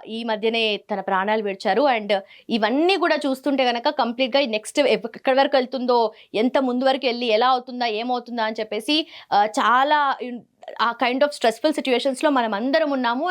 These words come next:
And most important, ఈ సోషల్ మీడియాలో వచ్చే, ఆ, ఫేక్ న్యూస్ ఏదైతే ఉందో, ఫార్వర్డ్స్ ఏవైతే ఉన్నాయో అవన్నీ కూడా, ఆ, ఒకరు ఫార్వర్డ్ చేసి, ఒకరు ఫార్వర్డ్ చేస్తారు, అది నిజమా కాదా అని వెరిఫై చేయకుండా, ఫ్యాక్ట్ చెక్ చేయకుండా మనం కూడా వెంటనే ఫార్వర్డ్ చేసేస్తున్నాం. అది ఎంత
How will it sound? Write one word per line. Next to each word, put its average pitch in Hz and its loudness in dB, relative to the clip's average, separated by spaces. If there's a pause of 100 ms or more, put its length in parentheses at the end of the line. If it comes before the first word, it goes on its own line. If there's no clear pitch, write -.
(100)
And 262 -2
most 247 2
important, 269 -2
ఈ 269 -4
సోషల్ 262 0
మీడియాలో 254 2
వచ్చే, 240 -2 (260)
ఆ, 220 4
ఫేక్ 254 2
న్యూస్ 254 2
ఏదైతే 233 0
ఉందో, 220 0
ఫార్వర్డ్స్ 269 4
ఏవైతే 247 0
ఉన్నాయో 220 -2
అవన్నీ 233 2
కూడా, 294 0 (280)
ఆ, 220 4
ఒకరు 349 2
ఫార్వర్డ్ 311 2
చేసి, 294 -6
ఒకరు 285 -2
ఫార్వర్డ్ 262 -2
చేస్తారు, 262 -2
అది 262 -4
నిజమా 247 0
కాదా 247 0
అని 247 -2
వెరిఫై 214 -2
చేయకుండా, 233 -2
ఫ్యాక్ట్ 214 -4
చెక్ 302 0
చేయకుండా 254 0
మనం 226 -2
కూడా 277 2
వెంటనే 262 0
ఫార్వర్డ్ 233 2
చేసేస్తున్నాం. 214 -2 (300)
అది 277 2
ఎంత 294 2